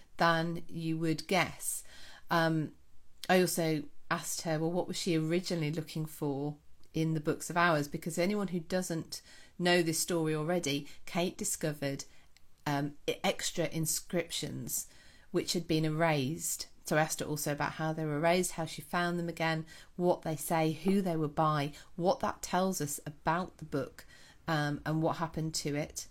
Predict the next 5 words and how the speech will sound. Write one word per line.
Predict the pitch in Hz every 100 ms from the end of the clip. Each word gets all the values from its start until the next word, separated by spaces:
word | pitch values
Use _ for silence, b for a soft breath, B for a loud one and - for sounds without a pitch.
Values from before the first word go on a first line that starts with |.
| - -
after | 170 160 - - 147 -
Anne | 156 147
Boleyn's | 147 147 143 143 143 - - - - -
death. | - 143 - - - - - B B B B B B -
Um, | 175 165 165 165